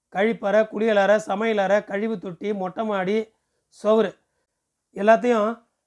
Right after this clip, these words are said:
பங்கு போட்டு சோதிக்க பறக்குது போலீஸு. வங்கி லாக்கருக்கு பணம் கட்டின ரசீதை மென்னு முழுங்கிட்டேன்.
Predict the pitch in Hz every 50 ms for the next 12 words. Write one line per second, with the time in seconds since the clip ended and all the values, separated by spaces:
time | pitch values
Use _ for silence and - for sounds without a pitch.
0 | _ _ 185 208 233 226 269 240 254 240 208 214 - 226 226 233 233 190 220 180
1 | - 202 196 175 202 202 220 170 202 202 196 185 165 - - 175 185 - _ _
2 | _ _ _ _ _ _ _ _ _ _ _ _ _ _ 170 202 226 254 254 285
3 | 277 240 226 226 233 226 233 220 202 190 180 - 196 208 233 247 226 220 190 202
4 | 202 196 190 190 - 233 226 208 185 190 202 208 220 214 190 196 196 208 202 165
5 | 156 180 190 202